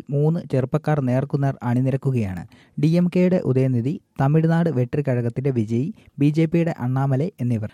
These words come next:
"ഡേയ്, ഞാൻ തിരിച്ചടിച്ചാൽ താങ്ക മുടിയാത്" എന്ന് സിനിമാ സ്റ്റൈലിൽ അണ്ണാമലയോട് ഗർജിച്ചതുപോലെ വിജയിയെ വിരട്ടാൻ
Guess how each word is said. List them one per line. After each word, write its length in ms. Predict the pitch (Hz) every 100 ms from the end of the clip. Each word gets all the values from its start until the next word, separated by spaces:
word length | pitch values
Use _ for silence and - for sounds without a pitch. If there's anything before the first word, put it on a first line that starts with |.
| _ 139
"ഡേയ്, 340 | 156 170 113 - 135
ഞാൻ 160 | 151 165
തിരിച്ചടിച്ചാൽ 680 | 156 151 160 156 127 156 208 -
താങ്ക 260 | 135 151
മുടിയാത്" 460 | 156 120 123 131 165 - - -
എന്ന് 300 | 143 156 165 -
സിനിമാ 280 | 135 143 160
സ്റ്റൈലിൽ 400 | - 123 165 - 139
അണ്ണാമലയോട് 640 | 143 160 160 147 143 139
ഗർജിച്ചതുപോലെ 800 | 123 120 131 - 139 123 113 170 233 - _ _ _ _ _ _
വിജയിയെ 460 | 143 143 160 170 170
വിരട്ടാൻ 400 | 139 123 147